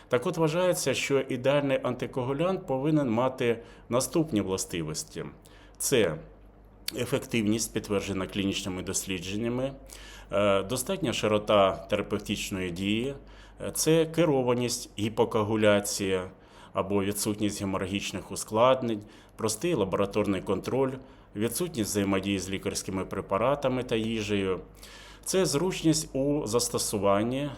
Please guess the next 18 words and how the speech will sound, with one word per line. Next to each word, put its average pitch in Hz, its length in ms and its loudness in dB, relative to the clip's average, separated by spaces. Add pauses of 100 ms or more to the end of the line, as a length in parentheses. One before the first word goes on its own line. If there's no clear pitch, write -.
а - 80 -8
саме 98 420 0 (120)
пероральна 110 640 2
лікарська 98 480 -4
форма, 131 640 -2 (140)
зручний 107 560 0
режим 107 380 0
дозування, 98 840 2 (480)
фармакокінетика, 104 1120 0
що - 180 -2
дозволяє 101 500 2
забезпечити 101 760 -2
швидкий 113 500 -2
початок 95 580 -4
дії 107 380 0
та 98 180 -2
одразу 95 600 2 (380)
відмінити 104 800 0